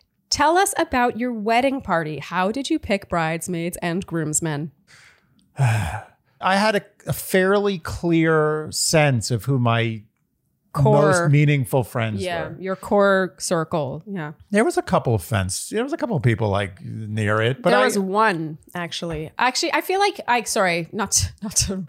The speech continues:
Speaker 1: rain on your parade here, but I think that m-, the way I chose actually affected how you chose, because the one, weirdly, one thing I was really hell-bent on is us having the same number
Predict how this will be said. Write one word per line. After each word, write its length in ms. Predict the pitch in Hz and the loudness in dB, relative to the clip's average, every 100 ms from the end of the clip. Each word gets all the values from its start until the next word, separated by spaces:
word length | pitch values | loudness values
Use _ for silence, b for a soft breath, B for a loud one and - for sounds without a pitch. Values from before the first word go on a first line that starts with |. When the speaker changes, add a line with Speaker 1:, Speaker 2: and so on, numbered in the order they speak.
| - | -8
Speaker 1:
rain 340 | 185 202 202 | 0 4 4
on 120 | 196 | 2
your 100 | 180 | -2
parade 400 | 175 185 180 170 | -2 0 0 -2
here, 180 | 175 160 | -4 -4
but 120 | 160 202 | 0 2
I 100 | 220 | 2
think 260 | 294 302 | 0 -2
that 240 | 277 247 180 | 2 0 0
m-, 260 | 190 185 | -8 -6
the 100 | 175 | -2
way 220 | 202 202 185 | 2 2 4
I 260 | 180 185 | 2 2
chose 300 | 202 - 226 | 0 0 0
actually 360 | 202 185 - 180 | 2 0 -2 -6
affected 380 | 185 190 175 170 | -2 -2 -2 -2
how 100 | 185 | -2
you 180 | 175 214 | -2 -2
chose, 320 | - 175 170 | 0 -2 -2
because 680 | 170 185 165 156 160 - - B B B B _ _ - | -6 -2 -2 -2 -4 -6 -10 B B B B _ _ -4
the 120 | 247 | -2
one, 440 | 294 294 330 415 226 | 0 2 2 2 2
weirdly, 640 | 285 381 392 240 180 165 | 6 6 6 2 0 -2
one 260 | 196 220 262 | 0 0 0
thing 200 | 311 311 | 0 0
I 20 | |
was 140 | 285 | 0
really 160 | 202 196 | 0 0
hell-bent 500 | 196 185 160 151 202 | 2 0 0 -4 -4
on 160 | 196 196 | -4 -4
is 140 | 175 | -4
us 160 | 185 180 | -4 -2
having 280 | 214 180 170 | -2 -2 -4
the 40 | |
same 340 | 165 185 165 196 | -4 -4 -4 -4
number 560 | 160 170 190 202 214 | -4 -2 -2 -2 -6